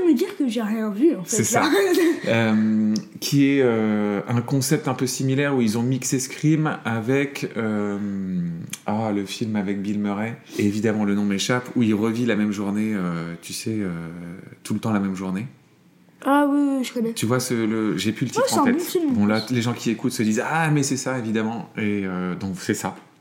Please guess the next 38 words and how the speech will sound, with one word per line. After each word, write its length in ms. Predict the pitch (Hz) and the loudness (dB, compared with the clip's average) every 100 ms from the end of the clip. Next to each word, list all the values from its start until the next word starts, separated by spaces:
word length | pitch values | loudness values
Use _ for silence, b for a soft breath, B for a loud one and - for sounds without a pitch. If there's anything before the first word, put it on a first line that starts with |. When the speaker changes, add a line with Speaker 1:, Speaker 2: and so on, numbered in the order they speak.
| - | -2
Speaker 2:
Donc, 200 | 131 135 | 2 4
c'est 100 | 170 | 4
un 80 | 156 | 4
peu 140 | 180 | 6
le 80 | 170 | 4
même 180 | 135 123 | 4 2
concept, 400 | 117 110 127 98 | 0 0 0 0
hein. 80 | 95 | 0
C'est 160 | - | 2
mixer 420 | 104 123 123 - 127 | 2 2 0 0 2
un, 200 | 104 90 | 2 2
un, 360 | 98 92 90 - | 0 2 0 0
un 100 | 98 | -2
film 220 | - 120 | 0 -2
concept 420 | 117 110 127 - | -2 0 0 0
avec, 320 | 104 101 98 | 0 0 0
euh, 120 | 98 95 | -2 0
le 100 | 92 | 0
côté 320 | 101 95 101 | -2 -2 -2
slasher 460 | - 98 - 113 107 | -2 -4 0 0 0
de, 260 | 95 90 90 | -2 0 0
de, 600 | 92 90 87 85 87 90 | 0 -2 -2 -4 -6 -6
d'un 100 | 87 | -6
Scream 380 | - - 131 165 B - | -4 -2 0 0 B -2
ou 100 | 101 | 2
d'un 160 | 95 | 2
Halloween, 440 | 92 92 95 107 98 | 2 2 2 0 -2
et 40 | |
cetera. 440 | - 85 87 127 B - | -6 -6 -6 -6 B 2
Et 60 | |
pour 200 | 285 294 | 4 4
le 80 | 220 | 4
coup, 160 | - 262 | 4 2
ouais, 240 | 113 127 | 2 0
j'étais 260 | - 110 127 | -2 -2 -2
assez 220 | 120 - | -2 0
agréablement 320 | 190 147 147 | 2 2 2
surpris, 440 | 151 139 - 127 | -2 -4 -2 -4